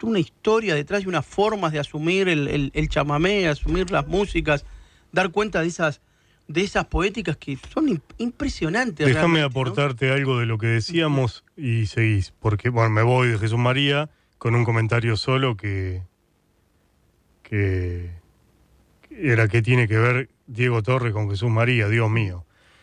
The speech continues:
Speaker 2: Paso al chamamé.
Speaker 1: Ujú.
Speaker 2: Acá este me había gustado, pará. Eh,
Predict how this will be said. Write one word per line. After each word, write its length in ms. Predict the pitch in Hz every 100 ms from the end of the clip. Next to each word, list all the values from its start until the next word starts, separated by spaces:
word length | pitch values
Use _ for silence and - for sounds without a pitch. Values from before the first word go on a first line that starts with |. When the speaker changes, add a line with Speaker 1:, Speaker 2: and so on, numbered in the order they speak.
| _ _
Speaker 2:
Paso 240 | 247 -
al 80 | 180
chamamé. 460 | 156 156 180 123 95 _ _ _ 185
Speaker 1:
Ujú. 160 | 180 - _ _ _ _ _ _ _ _ _ _
Speaker 2:
Acá 220 | 107 123
este 180 | 117 -
me 100 | 113
había 160 | 113 117
gustado, 420 | 110 - 117 104
pará. 280 | 104 113 101 - _ _ _ _ _ _ _ _ _ _ _ _ _ _ _ _ _ _ - _ _ -
Eh, 600 | 117 110 101 101 101